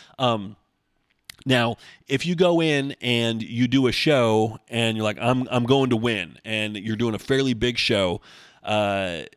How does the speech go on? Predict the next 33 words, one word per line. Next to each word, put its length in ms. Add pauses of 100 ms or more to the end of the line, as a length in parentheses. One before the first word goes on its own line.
(200)
what, 220
one 140
that 80
is, 200
you 60
know, 140
historically, 880
um, 480
just 180
a 40
little 160
bit 120
larger, 480
or 200
maybe 320
just 340
programmatically 880
a 40
larger 440
show, 340
one 220
that 100
is 120
a 80
pro-am 600
or 140
a 80
two-day 380
show 280
or 120
something 260
like 160
that. 320